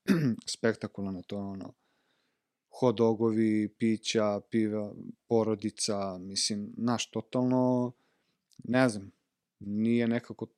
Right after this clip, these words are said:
ni mnogo agresivno, nije ništa, to je bukvalno, ono, porodični dan, jedan lep, razumeš? Tako da, to mi je, ono, super, na primjer, ok,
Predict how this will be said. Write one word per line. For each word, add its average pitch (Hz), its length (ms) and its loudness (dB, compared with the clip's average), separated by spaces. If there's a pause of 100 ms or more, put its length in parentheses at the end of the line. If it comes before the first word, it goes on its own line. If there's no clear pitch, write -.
ni 113 320 -2
mnogo 117 400 0
agresivno, 110 720 0
nije 107 240 0
ništa, 110 360 -4 (120)
to - 120 -14
je 101 60 -10
bukvalno, 117 400 -6
ono, 120 140 -2 (260)
porodični 110 640 0
dan, 107 240 -4
jedan 101 260 -8
lep, 104 300 -4
razumeš? 101 580 -10 (720)
Tako 110 260 -2
da, 113 380 4 (480)
to 123 160 6
mi 123 100 6
je, 120 40 4
ono, 120 160 2
super, 139 480 0
na 113 120 0
primjer, 117 460 0 (540)
ok, 117 200 -4